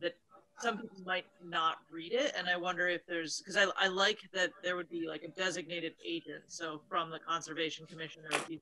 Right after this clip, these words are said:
somebody who is responsible. So we have a point person that we can go to should something come up to say, "Hey, what happened here?" Or, you know,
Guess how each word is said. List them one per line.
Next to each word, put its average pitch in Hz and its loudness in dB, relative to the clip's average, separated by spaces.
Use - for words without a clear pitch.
somebody 160 -6
who 160 -4
is 151 -8
responsible. 165 -4
So 156 -8
we 180 0
have 175 0
a 160 -6
point 175 -8
person 147 -8
that - -16
we 208 -6
can 196 -12
go 160 -2
to 147 -10
should 156 -8
something 156 -8
come - -16
up 151 -4
to 185 -4
say, 160 0
"Hey, 190 0
what 185 2
happened 165 -6
here?" 165 -4
Or, 143 -8
you 151 -16
know, 143 -16